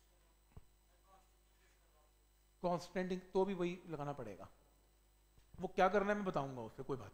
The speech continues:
नहीं, पर change तो हो रही है ना, तो integration। तो ये आपके assignment में लिखा हुआ है, ये देखो चेंजिंग है, इसने interval थोड़े बड़े ले लिए पहले, delta x, dx की जगह delta x,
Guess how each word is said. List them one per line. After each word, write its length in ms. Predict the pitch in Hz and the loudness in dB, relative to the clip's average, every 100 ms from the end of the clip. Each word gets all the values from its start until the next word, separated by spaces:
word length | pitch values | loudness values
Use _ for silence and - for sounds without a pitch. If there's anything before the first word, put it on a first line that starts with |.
| - | -16
नहीं, 100 | 208 - - - - _ _ - | -18 -20 -20 -20 -20 _ _ -6
पर 60 | 180 | -4
change 280 | - 196 190 | 0 0 4
तो 60 | |
हो 80 | 214 | 2
रही 120 | 175 | 4
है 60 | 151 | 0
ना, 160 | 175 190 - - - | -2 -10 -20 -20 -12
तो 60 | |
integration। 420 | 156 135 131 - - - - _ _ _ - - _ - | -10 -8 -10 -12 -20 -20 -20 _ _ _ -20 -20 _ 2
तो 340 | 214 220 - - | 6 6 4 -4
ये 180 | 160 202 | 4 8
आपके 240 | 202 208 | 8 6
assignment 400 | 202 185 185 196 | 0 0 0 0
में 80 | 190 | 2
लिखा 240 | 170 - | 0 2
हुआ 200 | 175 180 | 0 0
है, 100 | 208 - - - - - | -2 -4 -18 -20 -20 -2
ये 140 | 180 | 2
देखो 220 | 170 160 175 | 4 2 -2
चेंजिंग 440 | - 175 175 190 | 0 0 2 2
है, 260 | 208 269 - - - - - - | 0 -2 -16 -20 -20 -20 -20 0
इसने 300 | 202 - 220 | 2 8 10
interval 380 | 202 196 214 214 | 10 8 10 10
थोड़े 220 | 214 214 | 10 10
बड़े 240 | 190 165 185 | 10 12 10
ले 120 | 175 | 10
लिए 160 | 151 143 | 6 4
पहले, 240 | 143 147 | 4 2
delta 420 | 139 127 156 151 | 4 8 8 10
x, 240 | 185 - 151 | 6 6 0
dx 320 | 165 180 - | 4 4 4
की 100 | 190 | 4
जगह 120 | 185 | 6
delta 380 | 180 156 156 151 | 6 4 4 2
x, 380 | 120 - - | 2 -2 -12